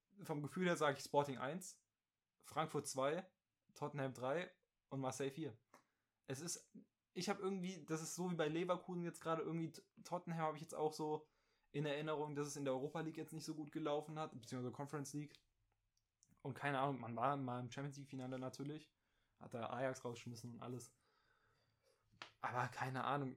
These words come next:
konnte schon ein sehr starker Trainer, man hat sich auch sehr gut verbessert in Tottenham mit den Transfers, meiner Meinung nach. Aber das sagt mir jetzt so mein Gefühl und die Eintracht muss ich weiter tippen, also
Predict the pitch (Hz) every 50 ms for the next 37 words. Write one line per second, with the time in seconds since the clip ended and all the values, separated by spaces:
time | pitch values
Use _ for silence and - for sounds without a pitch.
0 | - - - - 147 156 147 156 135 147 139 131 127 120 135 135 135 - 143 135
1 | 135 123 120 - 131 139 156 156 139 123 117 113 - - - 123 - - - 135
2 | 131 127 123 123 - - 120 110 113 135 - 156 143 139 131 - - 147 - -
3 | 147 147 139 143 151 - - - _ - - 135 131 135 127 - 131 127 113 -
4 | 139 135 139 139 - - - _ - - _ _ _ _ _ _ _ _ _ _
5 | _ - 117 117 117 120 120 117 117 113 117 120 120 120 123 - 135 143 156 165
6 | 170 170 - _ _ _ _ _ _ _ _ - 147 - - 170 165 - 160 151
7 | - 156 151 143 143 139 139 - 143 143 139 139 131 117 110 - - - 131 -
8 | 127 131 - 131 120 117 123 123 113 113 117 107 110 107 107 - 107 107 - 117
9 | 110 - 107 107 107 104 107 107 104